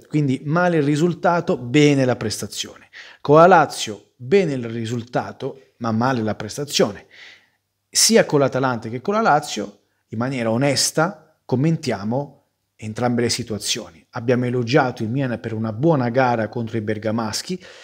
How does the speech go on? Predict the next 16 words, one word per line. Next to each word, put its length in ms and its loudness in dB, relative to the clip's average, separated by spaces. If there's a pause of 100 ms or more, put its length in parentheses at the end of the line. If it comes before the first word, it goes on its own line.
(260)
e, 200 -14
e 400 -16
allo 200 -6
stesso 380 0
tempo 320 -6
bisogna 320 0
dire 280 2
che 220 -4 (280)
il 80 -4
Milan 260 2
non 300 4
può, 460 6 (520)
eh, 680 0
giocare 720 2
così 320 -4
male 680 -2